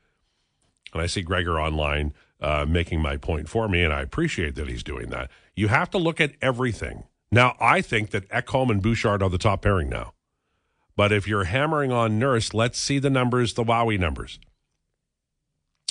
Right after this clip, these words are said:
We will get that, I promise. And when we do, I'll probably write about it in The Athletic, but it'll be good. Low Tide, have you seen Kessel Ring's numbers? Why did the Oilers trade him for a rental?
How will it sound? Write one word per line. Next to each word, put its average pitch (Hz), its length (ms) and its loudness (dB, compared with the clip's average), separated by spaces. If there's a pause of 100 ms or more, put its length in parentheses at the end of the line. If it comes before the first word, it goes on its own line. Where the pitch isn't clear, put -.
(120)
We 117 160 2
will 117 100 4
get 107 220 0
that, 55 240 -6 (220)
I 82 80 -4
promise. 78 480 -4 (640)
And 85 340 2
when 104 140 2
we 156 80 2
do, 123 380 0
I'll 104 80 0
probably 143 420 0
write 95 220 0
about 82 180 0
it 71 80 -4
in 71 100 -2
The 69 120 -2
Athletic, 64 480 -6 (500)
but 78 160 2
it'll 87 140 2
be 92 100 -2
good. 64 240 -6 (3750)
Low 131 140 2
Tide, 151 220 2
have 135 120 2
you 147 100 2
seen 151 200 0
Kessel 143 320 0
Ring's 131 260 0
numbers? 117 380 0
Why 113 300 2
did 139 140 -2
the 143 140 0
Oilers 117 380 4
trade 139 300 0
him 98 200 2
for 117 220 2
a 117 60 2
rental? 120 400 0